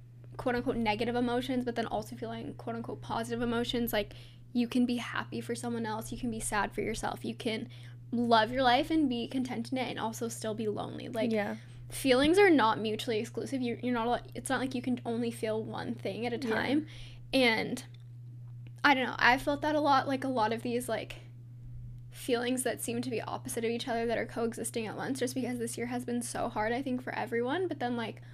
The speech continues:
Speaker 1: a lot of people have also found, like, joy in places they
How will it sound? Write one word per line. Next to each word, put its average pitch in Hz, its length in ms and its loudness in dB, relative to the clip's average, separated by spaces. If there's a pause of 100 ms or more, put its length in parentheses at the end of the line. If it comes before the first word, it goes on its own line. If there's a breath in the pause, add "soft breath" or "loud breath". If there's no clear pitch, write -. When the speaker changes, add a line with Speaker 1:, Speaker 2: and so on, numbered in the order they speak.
(580 loud breath)
Speaker 1:
a - 60 2
lot 247 220 6
of 240 60 -4
people 247 200 -4
have 247 160 0
also 220 300 -4
found, - 500 -6 (220)
like, 240 260 0
joy 220 260 -4
in 226 100 -4
places 233 360 -4
they 220 260 -2